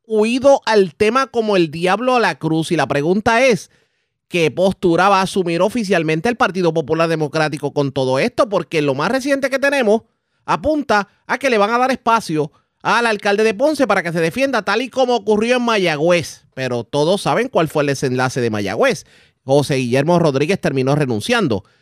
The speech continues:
¿Qué va a pasar en Ponce? Ustedes pendientes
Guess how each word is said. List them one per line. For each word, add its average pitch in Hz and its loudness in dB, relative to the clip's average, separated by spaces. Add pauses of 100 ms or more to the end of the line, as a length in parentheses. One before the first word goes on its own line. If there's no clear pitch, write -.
(220)
¿Qué 165 -2
va 170 2
a 196 0
pasar 202 0
en 214 0
Ponce? 254 2
Ustedes 160 0
pendientes 123 -4